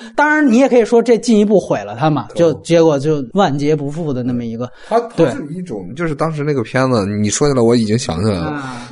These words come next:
Speaker 2: 他是从头到尾都属于是，就是前半截子的话，属于是，
Speaker 1: 嗯。啊，对，对，对。
Speaker 2: 就一直特别躁动，到后来的时候，那反转一出现，那整个的那个状态就完蛋了。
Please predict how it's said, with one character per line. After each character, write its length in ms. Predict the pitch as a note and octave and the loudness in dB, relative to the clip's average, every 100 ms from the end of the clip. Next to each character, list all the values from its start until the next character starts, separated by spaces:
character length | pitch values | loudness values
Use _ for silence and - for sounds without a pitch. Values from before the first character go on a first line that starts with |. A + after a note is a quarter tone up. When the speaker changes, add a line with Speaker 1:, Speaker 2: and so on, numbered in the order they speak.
| - | -6
Speaker 2:
他 140 | F3+ | -4
是 200 | F3 D3+ | 0 0
从 300 | B2 - C#3 | 0 -4 -2
头 140 | D#3+ D3 | 0 0
到 180 | D3 B2 | 0 0
尾 160 | F2+ F#2+ | -2 -2
都 120 | A#2+ | -2
属 200 | B2 F2+ | -2 -4
于 120 | F2+ | -4
是， 480 | A2 G#2+ F#2+ E2 D2 A1+ | -4 -6 -6 -8 -12 -2
就 100 | C#3+ | -2
是 100 | B2+ - | -2 -4
前 300 | - B2+ F#2 | -4 -2 -2
半 200 | C3+ E3 | -2 -2
截 120 | G#2 E2 | -4 -4
子 160 | E2+ | -4
的 80 | G2 | -4
话， 160 | G2+ F#2+ | -4 -4
属 200 | - F2 | -4 -2
于 100 | G#2 | -2
是， 160 | A#2 | -2
Speaker 1:
嗯。 80 | G2+ - - | -4 -6 -10
啊， 140 | F#3 F3 | -8 -8
对， 80 | E3+ | -8
对， 200 | D3+ D3 | -10 -8
对。 0 | |
Speaker 2:
就 120 | - E3+ | -2 0
一 120 | E3+ | 2
直 120 | D#3+ | 0
特 120 | E3+ | 0
别 100 | B2 | -2
躁 220 | B2+ B2+ | 0 -2
动， 200 | F#2+ F#2+ A#2 | -2 -4 -2
到 120 | D#3 | -2
后 240 | - G#3 | 2 2
来 180 | A#2 G#2 | 4 2
的 100 | E3+ | 0
时 100 | D3+ | 0
候， 60 | C#3+ | 2
那 100 | C3+ | 2
反 180 | - C#3 | 0 -2
转 180 | G2 | -2
一 120 | F2+ F#2+ | -4 -4
出 160 | G#2+ | -6
现， 260 | G2+ F#2+ D#2+ | -4 -4 -4
那 80 | E2 D2 D#2 D2+ | -8 -10 -12 -12
整 240 | F2 F#2+ F2+ | -6 -4 -2
个 200 | A#2 G#2+ | 0 0
的 100 | F2+ | -2
那 140 | F2 | -6
个 120 | D#2+ | -8
状 240 | D#2+ G#2+ F#2+ | -6 -6 -4
态 160 | G2 | -6
就 220 | F2+ F2 E2+ | -6 -8 -8
完 200 | F2+ F2 | -8 -6
蛋 160 | |
了。 80 | F2 | -8